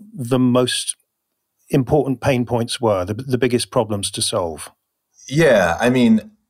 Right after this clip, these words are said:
Speaker 2: I was also, I, I definitely think Harrison should jump in here, because if, if there was any of us that had the crystal ball, it was definitely <laughs> Harrison, because obviously when the pandemic started, like, the very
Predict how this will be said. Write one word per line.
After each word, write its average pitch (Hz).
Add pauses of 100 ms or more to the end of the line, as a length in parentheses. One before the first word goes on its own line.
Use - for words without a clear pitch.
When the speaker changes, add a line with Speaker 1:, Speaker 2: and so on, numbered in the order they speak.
(140)
Speaker 2:
I 139
was 143
also, 135
I, 107
I 98
definitely 90
think 80
Harrison 85
should 76
jump -
in 76
here, 69
because 87
if, 92
if 95
there 101
was 104
any 92
of 85
us 80
that 78
had 80
the 92
crystal 101
ball, 107
it 80
was 82
definitely 123
<laughs> 113
Harrison, 131 (420)
because 107
obviously 95
when 85
the 82
pandemic 85
started, 80 (360)
like, 87
the 95
very 85